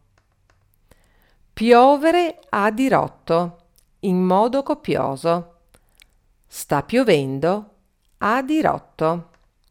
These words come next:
Sentirsi a disagio, essere impacciato, imbarazzato, spaesato. Quando parlo con gli estranei, mi sento a disagio.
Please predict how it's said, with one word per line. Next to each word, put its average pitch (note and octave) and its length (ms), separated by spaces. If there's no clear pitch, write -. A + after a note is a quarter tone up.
Sentirsi D#4 1200
a A3+ 240
disagio, D#3 920
essere C4 520
impacciato, G#3 1200
imbarazzato, F3 1300
spaesato. G#3+ 1200
Quando F3 400
parlo F#3+ 440
con D#3 180
gli F3+ 100
estranei, D#3+ 880
mi E3+ 220
sento D#4 640
a E4+ 100
disagio. E3+ 920